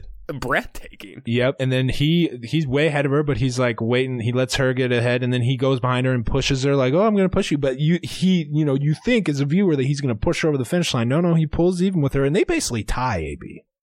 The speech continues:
Speaker 1: Yeah. Yep.
Speaker 2: But then the kiss happens anyway.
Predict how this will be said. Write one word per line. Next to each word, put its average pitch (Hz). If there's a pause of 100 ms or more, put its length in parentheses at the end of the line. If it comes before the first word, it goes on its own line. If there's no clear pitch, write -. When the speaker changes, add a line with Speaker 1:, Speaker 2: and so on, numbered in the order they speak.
(140)
Speaker 1:
Yeah. 104 (240)
Yep. 104 (920)
Speaker 2:
But 110
then 139
the 110
kiss -
happens 110 (160)
anyway. 82